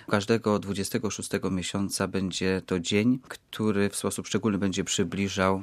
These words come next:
wydarzenie obrony. Dlaczego osiemnasty, dwudziesty szósty? Ponieważ czterdzieści dni trwała obrona Jasnej Góry i te czterdzieści dni po trzystu pięćdziesięciu latach chcemy napełnić treścią,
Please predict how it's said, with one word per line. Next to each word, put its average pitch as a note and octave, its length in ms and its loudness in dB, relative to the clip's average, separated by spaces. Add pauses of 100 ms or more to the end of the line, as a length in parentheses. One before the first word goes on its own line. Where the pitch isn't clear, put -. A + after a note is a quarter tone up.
(120)
wydarzenie F#2+ 560 2
obrony. F#2+ 340 0
Dlaczego G#2+ 440 2
osiemnasty, G#2+ 420 0
dwudziesty G2+ 380 -2
szósty? - 340 -4
Ponieważ G2 380 -2
czterdzieści B2 500 0
dni G2 260 2 (320)
trwała G#2 400 2
obrona G2 360 0
Jasnej F#2 320 -2
Góry F#2+ 380 -2 (520)
i B2 180 4
te B2+ 180 0
czterdzieści A#2 640 0
dni B2 200 2
po A2 140 -4
trzystu B2 360 -4
pięćdziesięciu G#2+ 580 -2
latach F#2+ 380 -2
chcemy G#2+ 340 -2
napełnić G2+ 520 -2
treścią, A2+ 480 -2